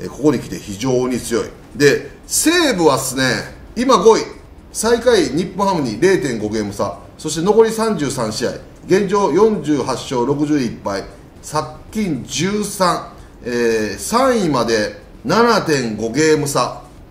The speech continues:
で、楽天までが二点五ゲーム差。そうですね。言いにくいんすけども、消化ゲームです。今現状ソフトバンクが貯金に。最低でも、え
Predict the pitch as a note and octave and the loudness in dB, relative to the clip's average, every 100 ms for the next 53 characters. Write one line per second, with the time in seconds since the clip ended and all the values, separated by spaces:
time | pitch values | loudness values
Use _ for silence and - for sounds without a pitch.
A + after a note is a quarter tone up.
0 | - - - - - C3+ C3+ C3+ F3+ G3+ | -20 -20 -20 -20 -12 -4 -4 0 0 2
1 | A#3+ A3+ E3+ D3 D3+ D#3+ F#3 D3 B2+ A2 | 2 4 4 2 2 2 0 -2 -2 -2
2 | G#2 A2 B2+ A#2+ A2+ A2 - - - - | -4 -2 -2 -2 -2 -4 -4 -12 -20 -20
3 | - - - - - - - - F#3 A3 | -20 -20 -20 -20 -16 -14 -12 -8 2 4
4 | G#3+ F#3+ E3 C3 - C3 D#3 D#3 D3+ C#3 | 4 2 0 -2 -6 2 4 6 4 2
5 | B2+ A#2 - - - - - - - - | -2 -4 -8 -14 -20 -20 -20 -20 -20 -18
6 | - - - - - - - - - F3 | -18 -18 -20 -20 -20 -20 -20 -20 -10 -6
7 | G#3+ A#3 A#3+ - B3 A3 E3+ - C#3 A#2+ | -2 -2 -4 -4 -4 -4 -4 -2 0 4
8 | A#2+ A#2 A2 A2 F#2 G#2+ F#2 E2+ - - | 4 4 2 -6 -6 -6 -6 -8 -6 -6
9 | - - - - - - - - - - | -8 -12 -16 -20 -20 -20 -20 -20 -20 -6
10 | A3+ A3 A#3 G#3+ A3 A#3+ A#3 A#3 D3+ B2 | 4 4 4 2 2 2 4 2 2 -2
11 | C#3 B2+ A2+ G2+ - - - - - - | -2 -4 -4 -4 -6 -18 -20 -20 -20 -14
12 | - C4 C4 C#4 C4+ C4 A3+ D3 - - | 2 2 4 0 0 2 4 4 4 -6
13 | - - | -12 -2